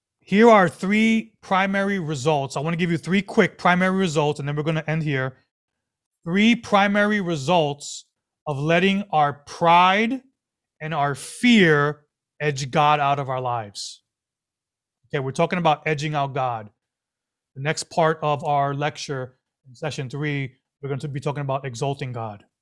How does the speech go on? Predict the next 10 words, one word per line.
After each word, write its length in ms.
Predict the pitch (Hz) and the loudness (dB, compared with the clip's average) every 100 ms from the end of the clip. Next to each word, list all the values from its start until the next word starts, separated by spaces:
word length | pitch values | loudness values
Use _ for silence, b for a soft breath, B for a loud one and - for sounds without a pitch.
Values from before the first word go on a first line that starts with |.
| _ _ _ _ _ _ _ _ _ | _ _ _ _ _ _ _ _ _
So 280 | 151 151 - | -2 -2 -2
edging 460 | 185 208 202 220 190 | 2 2 4 2 2
God 240 | 185 170 | 2 4
out 120 | 170 | 4
of 80 | 165 | 2
our 100 | 156 | 0
lives. 320 | 151 147 127 - | 0 -2 -2 -8
It's 320 | 156 - - | -10 -8 -8
separation, 960 | - 190 208 180 190 233 - 277 294 - _ _ _ _ _ _ | 0 2 4 6 6 4 2 0 0 -6 _ _ _ _ _ _
comparison, 1000 | 175 151 - 196 202 233 - 240 240 240 | -2 -2 0 2 4 2 0 0 0 -2